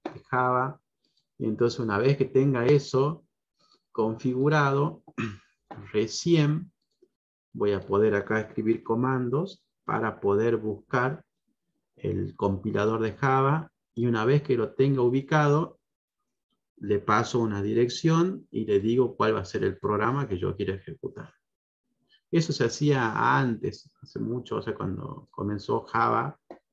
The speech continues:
eh, y no había este entorno de, este ide, antes se ejecutaban desde consola los programas.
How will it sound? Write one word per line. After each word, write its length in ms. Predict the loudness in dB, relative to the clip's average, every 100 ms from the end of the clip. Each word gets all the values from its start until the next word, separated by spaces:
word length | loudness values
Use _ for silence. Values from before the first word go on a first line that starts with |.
| _ _ _
eh, 280 | -6 -4 -4
y 100 | -4
no 100 | -2
había 680 | -2 2 4 6 6 2 -4 _ _ -14
este 200 | -6 -4
entorno 540 | -2 0 0 2 -2
de, 320 | -4 -6 -8 -10 -10 -10 -10 -12 -14 -16
este 200 | -12 -6
ide, 560 | -2 2 4 2 0 -10 _ -18 -18 -18 _ _ _ _ _ _ _ -12
antes 360 | -6 -2 -2 -4
se 60 |
ejecutaban 560 | -8 -8 -8 -4 -4 -4
desde 160 | -6 _
consola 520 | -14 -12 -4 -2 -2
los 160 | -4 -8
programas. 420 | -14 -12 -12